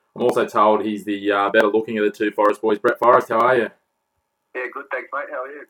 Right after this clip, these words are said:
Speaker 1: Yeah, not too bad. Are you laying claim to that, mate? You're the better looking Forest?
Speaker 2: No, no, no. I, I claim the better footballer, mate. You can have the look.
Speaker 1: All right, no worries. Well, he, he might try and argue with you. He's still alive in the finals, but that's a whole nother. I'll let you two fight that out on the sidelines.
Speaker 2: Yeah.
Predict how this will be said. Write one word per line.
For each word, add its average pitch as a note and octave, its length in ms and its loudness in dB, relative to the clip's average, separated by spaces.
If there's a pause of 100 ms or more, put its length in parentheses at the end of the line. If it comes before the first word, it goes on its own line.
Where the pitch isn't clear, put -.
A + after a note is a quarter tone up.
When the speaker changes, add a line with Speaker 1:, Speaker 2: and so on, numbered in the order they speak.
Speaker 1:
Yeah, G#2 140 -4
not G#2+ 160 -2
too A2 80 -4
bad. A2+ 180 2
Are - 20 0
you A#2+ 120 2
laying A#2+ 200 2
claim A2+ 280 -4
to A2+ 80 -4
that, A2+ 80 -6
mate? A2+ 100 -4
You're A2+ 80 -2
the G#2+ 60 -2
better A2 180 -2
looking A2 260 -4
Forest? B2 460 0 (580)
Speaker 2:
No, A2+ 80 -8 (180)
no, B2+ 80 -6 (180)
no. A2+ 440 -10
I, A#2+ 240 -4
I B2+ 120 -6
claim A2+ 140 -10
the - 60 -16
better G#2 260 -14
footballer, F#2 340 -14
mate. A2 200 -6
You - 80 -18
can A2+ 100 -18
have G#2+ 160 -10
the - 100 -18
look. G#2+ 140 -18 (340)
Speaker 1:
All G#2+ 160 -2
right, G#2 220 0
no G#2+ 80 -2
worries. G2+ 340 0
Well, A2+ 240 -6 (460)
he, A#2+ 140 2
he A#2+ 120 -2
might A2 220 0
try G#2 140 2
and G2+ 80 0
argue A2+ 260 2
with G2 100 2
you. G2 100 2
He's G#2 120 -4
still G2+ 160 0
alive G2+ 220 2
in G2 60 -8
the G2 100 -6
finals, G#2+ 420 0
but G#2+ 80 0
that's A2 160 2
a G2+ 80 0
whole G#2 140 0
nother. G#2 260 0
I'll G#2+ 100 4
let G#2+ 120 0
you G#2 100 -4
two G#2 160 -2
fight G2+ 220 -2
that G2+ 180 2
out G2+ 140 -2
on G2+ 80 -4
the G2+ 80 -12
sidelines. G2+ 520 -2
Speaker 2:
Yeah. - 560 -20